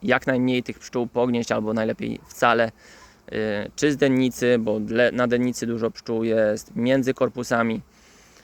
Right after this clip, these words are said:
Więc no tak, e, e, no jest ta siła, w-, mi się wydaje, w-, odpowiednia, jak na tą porę roku. S-, jak na tą porę roku jest siła bardzo ładna, no bo jesteśmy koniec sezonu, y, ta pszczoła lotna jest bez-,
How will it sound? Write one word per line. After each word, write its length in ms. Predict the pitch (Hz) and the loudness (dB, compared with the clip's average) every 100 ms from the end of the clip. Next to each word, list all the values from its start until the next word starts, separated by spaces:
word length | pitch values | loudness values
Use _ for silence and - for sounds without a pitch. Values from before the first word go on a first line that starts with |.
| _ _ _ - | _ _ _ -16
Więc 200 | 110 - | -14 -8
no 100 | - | -6
tak, 300 | 113 110 - | -4 -6 -4
e, 300 | 113 117 - 113 - - - - _ _ - _ - _ _ _ - 113 | -4 -2 -4 -8 -16 -20 -20 -20 _ _ -20 _ -20 _ _ _ -14 -10
e, 240 | 110 120 - 123 - _ - | -8 -10 -14 -18 -20 _ -2
no 80 | 160 | 2
jest 180 | 208 - | 2 2
ta 80 | |
siła, 300 | 120 143 135 | 0 2 2
w-, 440 | 123 - - - - | 0 -6 -20 -20 -16
mi 100 | - | -10
się 120 | - | -8
wydaje, 480 | 107 110 117 117 110 | -4 0 0 0 -2
w-, 80 | 113 | -6
odpowiednia, 720 | 113 113 113 127 131 123 120 | -6 -4 0 0 2 0 0
jak 160 | 113 | -4
na 100 | 120 | -4
tą 160 | 113 110 | -4 -2
porę 240 | 113 110 | 0 2
roku. 420 | 120 131 - 131 127 _ - _ - | 2 2 -2 -4 -6 _ -20 _ -20
S-, 340 | - - - - | -20 -20 -18 -6
jak 240 | 107 - | -4 0
na 100 | 160 | 0
tą 100 | 175 | 2
porę 240 | 170 156 139 | 2 4 4
roku 380 | 151 - 156 | 2 0 -2
jest 360 | 139 131 127 - - | 2 2 0 -4 -12
siła 280 | - - 131 | -10 -2 0
bardzo 260 | 120 117 117 | 2 0 0
ładna, 240 | 98 98 | 0 -2
no 80 | 120 | -2
bo 80 | 135 | 0
jesteśmy 380 | 131 123 - 113 | -2 -4 -8 -4
koniec 280 | 123 110 | -2 -2
sezonu, 480 | - 113 135 131 120 - - - - _ - - 113 110 | -4 0 2 2 0 -4 -18 -20 -20 _ -10 -2 0 0
y, 40 | |
ta 120 | - | -2
pszczoła 360 | - - 117 113 | -4 2 4 4
lotna 300 | 113 - 110 | 2 -2 -4
jest 140 | 104 | -2
bez-, 200 | 107 120 | -2 -2